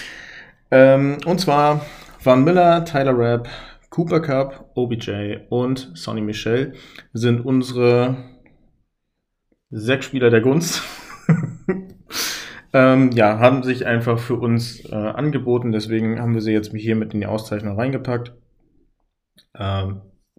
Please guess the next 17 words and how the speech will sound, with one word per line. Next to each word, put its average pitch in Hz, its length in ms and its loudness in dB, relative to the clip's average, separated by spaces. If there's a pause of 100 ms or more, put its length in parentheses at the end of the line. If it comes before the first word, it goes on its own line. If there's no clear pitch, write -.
(500)
es - 160 -18
gab 104 260 -4
vielleicht 104 320 -6
für 101 80 -14
den 98 80 -10
einen 104 180 -10
oder 98 160 -6
anderen 107 260 -6
da 98 80 -6
draußen 98 380 -6
noch 98 180 -8
andere 104 300 -8
Spieler, 104 320 -8
aber 98 340 -8 (360)
unsere 107 400 -4
Meinung, 98 640 -6 (840)
ähm, 92 540 -12